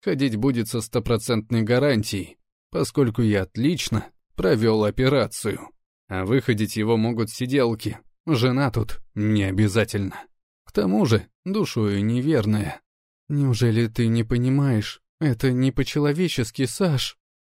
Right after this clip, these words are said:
Едва ли не плача пытается вразумить меня Марина, но Остапа понесло. И не хочется истерику закатывать,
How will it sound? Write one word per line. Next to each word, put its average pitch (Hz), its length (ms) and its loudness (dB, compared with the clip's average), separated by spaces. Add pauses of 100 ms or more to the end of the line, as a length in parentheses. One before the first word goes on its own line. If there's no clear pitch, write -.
Едва 101 520 0
ли 143 120 2
не 110 140 2
плача 123 460 -4
пытается 110 460 -2
вразумить 110 540 0
меня 104 300 2
Марина, 120 580 0 (240)
но 180 460 0 (180)
Остапа 104 600 -2
понесло. 104 720 -2 (520)
И 95 120 0
не 98 120 0
хочется 117 480 -2
истерику 135 600 0
закатывать, 107 800 -2